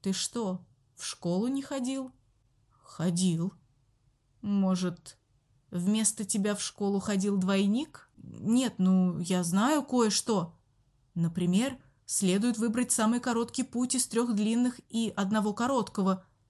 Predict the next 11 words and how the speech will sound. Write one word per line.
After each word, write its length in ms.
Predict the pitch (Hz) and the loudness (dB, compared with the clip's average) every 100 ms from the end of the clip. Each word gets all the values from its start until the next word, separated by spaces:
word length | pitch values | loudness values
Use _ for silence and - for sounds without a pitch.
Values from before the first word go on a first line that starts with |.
| _ | _
или 320 | 180 175 220 | -6 -2 0
же 320 | 247 247 254 254 _ _ - | 0 2 2 0 _ _ -6
выбрать 460 | 175 185 240 262 | 0 0 0 0
самый 340 | - 226 240 240 | 2 2 2 2
длинный 640 | 196 208 226 254 269 262 - _ | 2 2 2 2 0 -4 -14 _
из 160 | 196 - | -2 -2
трёх 260 | 202 202 | 0 -2
коротких 640 | - 208 202 240 - 247 - | -2 -2 -2 -4 -8 -10 -6
и 80 | 233 | -2
одного 380 | 202 202 190 | 0 0 2
длинного. 640 | 196 247 254 190 165 143 | 2 2 4 4 2 -4